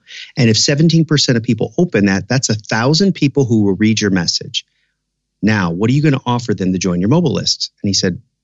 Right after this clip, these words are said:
"Well, it's so valuable to me. I'll give them a ten dollar gift card to the first hundred people that do that." I had no idea of the thousand people that opened his email, how many would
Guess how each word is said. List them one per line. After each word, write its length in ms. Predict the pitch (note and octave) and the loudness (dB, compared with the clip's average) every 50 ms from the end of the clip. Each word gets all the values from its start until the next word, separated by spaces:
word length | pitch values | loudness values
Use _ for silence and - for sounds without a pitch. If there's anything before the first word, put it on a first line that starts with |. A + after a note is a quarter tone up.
| _ - | _ -2
"Well, 140 | G2 G2 | 0 0
it's 120 | B2 D3 - | 2 2 2
so 140 | - C3 G#2 | 2 0 0
valuable 420 | F2+ G2 G2 A2+ A#2+ G#2 A#2 - | 0 0 0 0 0 0 -2 -4
to 120 | A2 - | -4 -2
me. 120 | G2 G#2 G2+ | -2 -2 0
I'll 140 | G2+ A#2+ B2+ | 0 -2 0
give 180 | B2 B2 A2 | 0 -2 0
them 120 | G#2 G2 F#2 | 0 0 0
a 60 | F2+ | -2
ten 220 | G2 - A#2 A2+ | -2 0 0 2
dollar 200 | G#2+ G#2+ G#2+ G#2 | 2 2 0 0
gift 240 | F#2+ A2+ A#2 A2 - | 0 -2 -2 -2 -4
card 200 | - G#2 F2+ F2 | -4 -2 -2 -2
to 40 | F2 | -4
the 80 | - - | -6 -8
first 280 | - - A#2+ A#2+ - | -6 -4 -2 -2 0
hundred 220 | - A#2 A2 G2+ F#2+ | 0 0 0 0 0
people 280 | - A2 G#2 G#2 G2 | -2 -2 -2 0 0
that 100 | F2+ F2+ E2+ | -2 0 0
do 140 | F2 F2+ D#2+ | 0 0 -2
that." 240 | D#2 D2+ D2+ - - _ _ _ _ _ _ _ _ _ _ _ _ _ _ _ _ - | -2 -6 -8 -12 -18 _ _ _ _ _ _ _ _ _ _ _ _ _ _ _ _ -2
I 80 | C3+ C3+ | 0 2
had 240 | B2 C3 A#2+ A2 | 2 2 2 2
no 180 | A#2 C3 C3+ D3+ | 2 2 2 2
idea 420 | D#3+ D3+ C3+ A#2 G#2 G2+ F#2+ F#2+ F#2+ - | 2 0 -2 -2 -2 -2 -2 -4 -4 -4
of 140 | A#2+ A#2 | -4 -4
the 100 | A#2 D3 | -4 -6
thousand 460 | B2+ - A#2 A2 A2+ A#2+ - C#3 C3 B2 | -4 -4 -2 -2 -2 -2 -2 -2 -2 -2
people 280 | - B2 G#2+ A2 A#2+ | -2 -4 -4 -2 -2
that 100 | B2 A#2+ A#2 | -2 -2 -2
opened 300 | G#2+ G#2 G#2 A2 A2+ A#2+ | -4 -4 -2 -2 -2 -2
his 120 | A#2 G2 | -2 -2
email, 300 | G2 F#2 F2 F2 F2 F2 | -2 -2 0 0 0 0
how 220 | F2+ F#2 - A2 A2 | -2 -2 -2 0 2
many 180 | A2 A2 A2 | 2 2 4
would 180 | G2+ G2+ F2+ - | 2 0 -2 -2